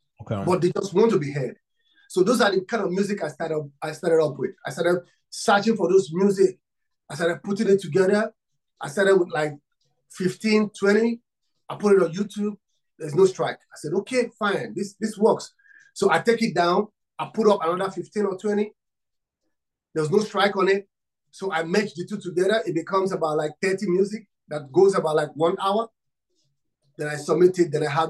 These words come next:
Speaker 2: I had no strike. Then you should always get the link and push your link by yourself. Nobody's gonna do it for you.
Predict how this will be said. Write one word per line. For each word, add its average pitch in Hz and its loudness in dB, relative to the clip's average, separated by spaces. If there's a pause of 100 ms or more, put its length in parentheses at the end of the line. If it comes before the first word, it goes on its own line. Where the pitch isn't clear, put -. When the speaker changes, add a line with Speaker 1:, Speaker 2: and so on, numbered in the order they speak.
Speaker 2:
I 139 -8
had 160 -2
no 170 -2
strike. - -8 (1040)
Then 180 6
you 202 8
should 214 2
always 247 2 (340)
get 214 2
the 208 4
link 214 0
and 170 -4 (420)
push - -6
your 214 -2
link 202 -2
by 151 -4
yourself. 156 -6
Nobody's 226 0
gonna 180 0
do 185 0
it 185 -6
for 143 -8
you. 135 -8